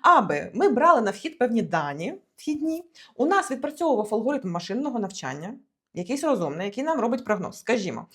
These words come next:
е, яка буде ціна біткоїна завтра? Е, він робить нам прогноз, і ми потім можемо його оцінити: хороший прогноз чи поганий, або просто використати цей прогноз. Але для того, щоб ми, е, отримали цей алгоритм машинного навчання, він має навчитись.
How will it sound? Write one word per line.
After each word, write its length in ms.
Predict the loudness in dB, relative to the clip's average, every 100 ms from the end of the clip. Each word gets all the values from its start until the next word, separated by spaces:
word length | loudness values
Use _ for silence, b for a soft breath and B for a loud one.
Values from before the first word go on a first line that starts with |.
| B B
е, 240 | 0 2 4
яка 180 | 4
буде 180 | 4 2
ціна 260 | 0 2 2
біткоїна 580 | 0 0 0 2 0 -2 -6
завтра? 420 | -4 -4 -6 -16 _ B B B
Е, 220 | 0 0 2
він 160 | 4
робить 200 | 4 2
нам 140 | 2 2
прогноз, 500 | 2 2 0 0 -4 -4
і 80 | 2
ми 120 | 4 2 0 _ _
потім 320 | 0 0 0 0
можемо 300 | 2 2 2
його 360 | 4 4 2 -4
оцінити: 420 | -4 -4 -4 -6
хороший 300 | 0 2 2
прогноз 340 | 0 0 0 -2
чи 100 | -2
поганий, 340 | 0 0 0
або 140 | 0 2
просто 240 | 2 0
використати 420 | -2 -2 -4 -6
цей 120 | -6 -4
прогноз. 360 | -2 -4 -8 _ _ _ _ _ -6 0
Але 380 | 4 6 4 -2 B B -2
для 180 | 2 4
того, 280 | 4 4
щоб 340 | 2 0 -2 -2 -4
ми, 480 | 2 4 4 2
е, 160 | 2 0 -2 -2 -2
отримали 420 | -2 -2 0 0
цей 120 | 0 0
алгоритм 240 | -2 -6
машинного 320 | -6 -6 -4
навчання, 420 | -4 -2 0 0 -2
він 180 | -4 -2
має 180 | 0 2
навчитись. 480 | 0 -2 -6 -8